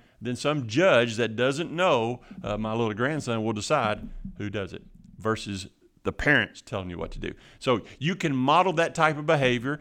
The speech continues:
and then ask them, if you have adult children, "When are you gonna get your will, your trust done?" All this stuff that we've just talked about. And once you get all that done, it's not a static document. Things happen. Uh, you know,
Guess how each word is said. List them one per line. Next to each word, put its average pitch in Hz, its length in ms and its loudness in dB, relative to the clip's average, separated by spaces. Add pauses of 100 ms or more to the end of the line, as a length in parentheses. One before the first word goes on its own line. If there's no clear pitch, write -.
(140)
and 143 160 2
then 156 140 6
ask 156 240 0
them, 156 320 0 (160)
if 120 180 -2
you 123 120 0
have 104 100 2
adult 107 320 0
children, 101 340 -6 (160)
"When 151 300 2
are - 20 0
you 175 100 -4
gonna 160 200 -2
get 139 180 -6
your 240 240 -6
will, 104 400 -6
your 170 160 -2
trust - 400 -8
done?" - 180 -10
All 143 300 4
this 139 140 -2
stuff 123 240 0
that 104 100 -2
we've 104 180 -2
just 92 280 -6
talked - 300 -14
about. - 260 -18 (720)
And 151 280 2
once 269 240 6
you 208 100 -2
get 170 200 4
all 180 180 6
that 117 240 2
done, 107 440 0 (440)
it's 185 240 -2
not 185 220 0
a 135 60 2
static 131 540 -4
document. - 560 -4 (380)
Things 175 300 4
happen. 110 600 -2 (520)
Uh, 120 360 2
you 123 120 0
know, 113 200 0